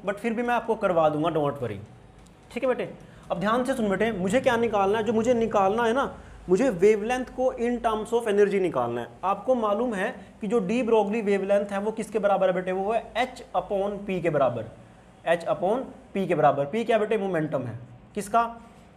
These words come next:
particle का। Basically electron है आपके पास, आपके पास proton है बेटे, Neutron भी है, ठीक है, और भी बहुत सारे particle हो सकते हैं, जैसे alpha particle हो गया। Alpha particle मतलब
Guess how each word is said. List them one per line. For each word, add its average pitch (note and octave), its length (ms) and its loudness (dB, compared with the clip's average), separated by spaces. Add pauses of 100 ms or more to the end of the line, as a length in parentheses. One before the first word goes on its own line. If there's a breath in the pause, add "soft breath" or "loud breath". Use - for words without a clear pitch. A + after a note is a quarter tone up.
(640 loud breath)
particle F#3+ 380 6
का। D3+ 100 4
Basically F#3+ 300 0
electron G#3 540 -2
है F#3+ 120 -6
आपके F#3 240 -4
पास, F#3 360 2 (320 loud breath)
आपके E3 240 0
पास F#3 280 2 (180)
proton F3+ 360 2
है F3+ 120 -4
बेटे, F3+ 260 0 (400 loud breath)
Neutron F#3 540 0
भी F#3+ 120 -2
है, F3+ 480 0
ठीक G3+ 120 -2
है, A3 60 4
और A3+ 240 4
भी C4 80 2
बहुत A3+ 140 0
सारे A3 180 4
particle G3+ 380 2
हो F#3 80 0
सकते F3 220 -4
हैं, F#3+ 80 -4
जैसे F#3+ 120 -4
alpha F#3 300 2
particle F3+ 420 2
हो E3+ 120 2
गया। E3 180 2 (300 loud breath)
Alpha E3+ 200 2
particle F#3+ 400 4
मतलब G#3 380 -2